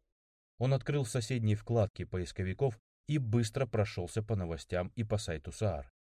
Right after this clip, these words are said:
Нигде не сообщали о способе убийства. На пресс-конференции Хендрика Пярна об этом спрашивали, но он распространяться на сей счет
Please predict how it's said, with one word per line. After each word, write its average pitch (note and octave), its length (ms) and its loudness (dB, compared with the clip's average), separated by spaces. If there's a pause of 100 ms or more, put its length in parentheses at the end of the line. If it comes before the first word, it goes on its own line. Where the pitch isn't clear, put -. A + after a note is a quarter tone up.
(220)
Нигде C3 320 4
не D3+ 100 4
сообщали D3 520 4
о C3+ 140 0
способе B2 520 -2
убийства. G2 680 -4 (420)
На G#2+ 120 6
пресс-конференции G#2 840 2
Хендрика F2+ 560 -2
Пярна G#2+ 480 2 (240)
об C3+ 200 4
этом D3 220 4
спрашивали, D2 760 0 (200)
но C#3+ 220 4
он D#3 140 4
распространяться G2+ 840 -2
на A#2 120 0
сей - 200 -6
счет - 280 -10